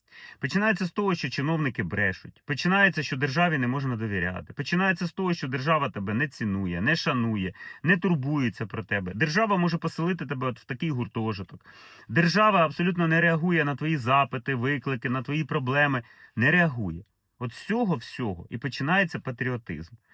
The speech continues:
А не з пісень, гімну, підняття прапорів і так далі, і так далі, і так далі. Не це формує патріотизм, а ось такі конські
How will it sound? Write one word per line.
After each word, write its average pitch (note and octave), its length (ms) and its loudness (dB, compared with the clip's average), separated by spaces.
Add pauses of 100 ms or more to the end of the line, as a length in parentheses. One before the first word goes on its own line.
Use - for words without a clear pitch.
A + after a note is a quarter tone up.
А B2+ 100 2
не D3 120 2
з - 100 -6
пісень, F#3+ 640 0 (120)
гімну, E3 580 2 (260)
підняття B2+ 460 2
прапорів C#3+ 680 0 (140)
і G#2 80 -10
так A2+ 180 -2
далі, D3 260 2
і F#2+ 40 -2
так F#2 160 -6
далі, A2+ 240 -4
і F#2 40 -6
так F2+ 180 -8
далі. F#2+ 200 -10 (640)
Не F3 180 4
це D#3 320 4
формує B2+ 420 -2
патріотизм, G#2 720 -8
а B2 120 2
ось C#3+ 160 0
такі F#3+ 420 -4 (240)
конські E3 640 2